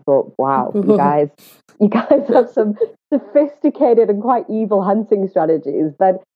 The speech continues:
Speaker 1: I mean, at the end of the day, they ju-, you can't help but admire their, you know, their, um, efficiency and just, of course, they work together.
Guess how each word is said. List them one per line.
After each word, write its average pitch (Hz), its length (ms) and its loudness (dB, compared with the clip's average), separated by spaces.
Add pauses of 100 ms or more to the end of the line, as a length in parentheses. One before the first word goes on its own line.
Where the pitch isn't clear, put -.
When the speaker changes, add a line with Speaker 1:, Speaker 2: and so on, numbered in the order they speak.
(320)
Speaker 1:
I 214 80 2
mean, 247 180 4
at 233 220 2
the 233 120 4
end 247 120 2
of 269 100 2
the 254 80 0
day, 208 220 -2
they 190 220 -4
ju-, - 200 -16
you 180 180 -18
can't 262 180 -10
help 214 240 -8
but - 120 -4
admire 156 520 0
their, 143 360 2
you - 180 -2
know, 82 260 -2 (320)
their, 147 280 2
um, 135 300 -2
efficiency 165 760 0
and 151 120 2
just, 180 220 -2 (360)
of 175 100 -2
course, 208 180 0
they 208 120 2
work 180 360 0
together. 151 640 -4